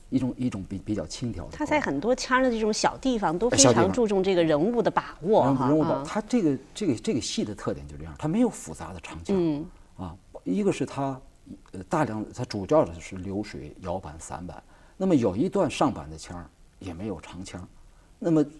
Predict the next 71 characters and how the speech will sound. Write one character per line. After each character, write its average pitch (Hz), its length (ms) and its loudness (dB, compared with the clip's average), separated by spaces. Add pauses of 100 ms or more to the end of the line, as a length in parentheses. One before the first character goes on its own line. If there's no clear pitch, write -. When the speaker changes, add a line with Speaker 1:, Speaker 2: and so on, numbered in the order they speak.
Speaker 1:
所 - 180 2
以 175 280 6
如 156 180 4
果 196 100 8
你 139 120 6
要 117 120 2
想 87 240 -6
从 135 200 -2
这 170 80 0
里 110 100 0
头 82 140 -10
唱 - 260 -12
出 - 100 -10
情 87 320 -10
来， 92 140 -10
唱 - 180 -12
出 90 160 -12
人 90 160 -8
物 113 140 -6
性 117 240 -4
格 78 140 -10
来， - 120 -12 (320)
创 117 240 0
造 95 200 -2
一 104 160 0
定 139 200 0
的 87 140 -8
这 73 80 -14
个， 67 120 -14 (480)
呃， - 80 -20 (680)
艺 151 200 0
术 - 160 -12
的 73 100 -14
情 85 320 -10
境， 110 100 -6 (540)
那 131 80 -2
么 107 100 -2
必 165 140 2
然 90 180 2
要 82 120 -10
在 - 160 -16 (100)
微-， 131 260 0 (140)
细 175 300 2
节 - 180 -8
上 135 180 -8
要 147 220 -16 (480)
精 208 260 6
微 139 120 8
之 117 120 -2
处 - 200 -10
要 - 80 -12
下 - 120 -14
功 185 120 -2
夫。 147 40 -6
Speaker 2:
对。 147 80 -12 (680)
Speaker 1:
啊， 82 40 -10
所 156 160 2
以 160 40 8
我 120 120 4
说 123 80 -2
谭 240 220 -2
先 135 100 2
生 113 140 -4
这 110 140 -2
些 85 100 -8
地 92 140 -10
方， 73 160 -12
他 - 80 -12
都 135 200 -8
是 104 80 -10
在， 95 140 -12